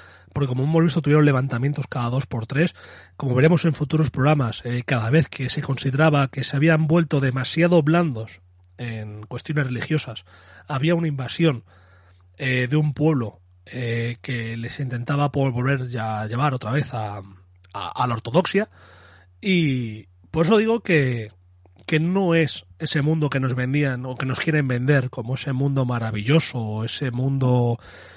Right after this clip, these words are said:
eh, prácticamente feminista y asambleario.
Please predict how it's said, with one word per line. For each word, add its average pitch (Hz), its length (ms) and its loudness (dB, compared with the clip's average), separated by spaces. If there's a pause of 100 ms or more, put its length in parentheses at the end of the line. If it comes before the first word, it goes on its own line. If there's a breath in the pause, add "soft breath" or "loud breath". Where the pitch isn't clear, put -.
(300 loud breath)
eh, 135 340 2
prácticamente 139 1300 2
feminista 135 880 2
y 131 40 4
asambleario. 135 640 2